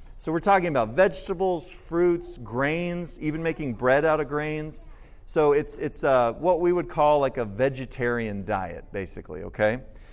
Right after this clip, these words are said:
So the plan is they're gonna eat vegetables and fruits and grains and only drink water.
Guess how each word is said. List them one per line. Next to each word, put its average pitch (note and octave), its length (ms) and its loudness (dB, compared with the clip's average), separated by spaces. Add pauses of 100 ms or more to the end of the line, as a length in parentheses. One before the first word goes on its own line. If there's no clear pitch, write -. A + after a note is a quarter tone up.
(260)
So F#3 340 4
the D#3 120 -2
plan A#3+ 400 4
is F#3+ 200 0
they're F3 200 6
gonna G#3 180 0
eat F#3 260 -2
vegetables G3 680 4
and C#3 100 -4
fruits F#3+ 320 2
and E3+ 120 -8
grains D#3+ 320 2
and C3 160 -2
only G#3+ 280 4
drink G3 300 -2
water. D3+ 720 6